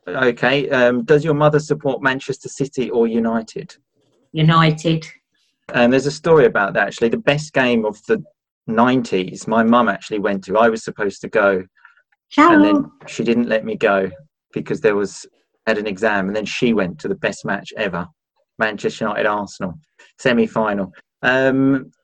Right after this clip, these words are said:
Speaker 1: does she know why her son is scared of animals? I'll answer that. I'm scared of animals because my mum is scared of animals. The only person that hates dogs more than me in the world is my mum.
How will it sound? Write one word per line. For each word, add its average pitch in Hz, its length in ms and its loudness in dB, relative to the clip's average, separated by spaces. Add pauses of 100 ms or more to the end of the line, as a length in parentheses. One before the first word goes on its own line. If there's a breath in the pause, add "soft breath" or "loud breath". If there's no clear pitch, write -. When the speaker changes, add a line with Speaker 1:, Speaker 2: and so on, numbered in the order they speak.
(220)
Speaker 1:
does 156 200 2
she 160 160 -2
know 156 320 4
why 147 300 2
her 151 140 4
son 151 340 0
is 147 140 0
scared 143 280 4
of 135 60 2
animals? 113 540 0
I'll 147 280 4
answer 107 240 -2
that. 104 100 0
I'm 151 140 2
scared 147 260 4
of 117 80 -2
animals 110 400 0
because 123 200 -4
my 120 120 2
mum 131 260 2
is 110 120 -8
scared 104 280 -6
of 92 80 -4
animals. 95 440 -6 (180)
The 147 100 4
only 170 160 0
person 147 360 0
that 123 140 -4
hates 127 460 -2
dogs 110 360 0
more 110 180 2
than 107 180 -2
me 107 200 0
in 107 80 -2
the 107 80 -4
world 101 320 -2
is 101 100 -8
my 104 120 -6
mum. 101 320 -8